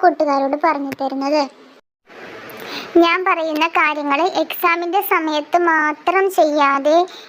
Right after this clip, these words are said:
എല്ലാ ദിവസവും ഇതുപോലെ ചെയ്യാൻ വേണ്ടി നിങ്ങൾ ശ്രമിക്കണം ട്ടോ കൂട്ടുകാരെ. ഓർമ്മശക്തി വർദ്ധിപ്പിക്കാനും ബുദ്ധിശക്തി വർദ്ധിപ്പിക്കാനും പഠിച്ചതൊക്കെ മറന്നു പോവാതിരിക്കാനും ഇത് ഞാൻ പറയുന്നത് പോലെ ഇപ്പൊ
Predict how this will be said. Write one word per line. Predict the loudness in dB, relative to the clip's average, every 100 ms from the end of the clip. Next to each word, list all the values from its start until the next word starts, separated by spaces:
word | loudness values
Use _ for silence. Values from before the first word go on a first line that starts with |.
| -4 2
എല്ലാ | 4 4 4 2 2
ദിവസവും | 2 2 0 0 0 2 0 -2 -10 -2 2
ഇതുപോലെ | 4 2 2 2 2 2 2 2
ചെയ്യാൻ | 2 2 0 0
വേണ്ടി | 0 2 2
നിങ്ങൾ | 2 0 0
ശ്രമിക്കണം | 0 2 2 2 2 0
ട്ടോ | 0
കൂട്ടുകാരെ. | 0 2 2 2 0 -4 -6 -12 -20 -20 -20 _ -20 -20 -20 -12 0 2
ഓർമ്മശക്തി | 4 4 0 0 -2 0 0
വർദ്ധിപ്പിക്കാനും | 0 -2 -2 -2 0 0 0 -2 -2
ബുദ്ധിശക്തി | -2 -4 -2 -2 0 0
വർദ്ധിപ്പിക്കാനും | 0 -2 -6 -4 -2 0 0 0
പഠിച്ചതൊക്കെ | 0 -2 -4 -2 0 2 2
മറന്നു | 2 2 2 2
പോവാതിരിക്കാനും | 0 0 -2 -4 -2 0 2 0 -2 -16 -4
ഇത് | 0 4 4
ഞാൻ | 2 2
പറയുന്നത് | 0 0 -4 -6 -2
പോലെ | 0 0
ഇപ്പൊ | -2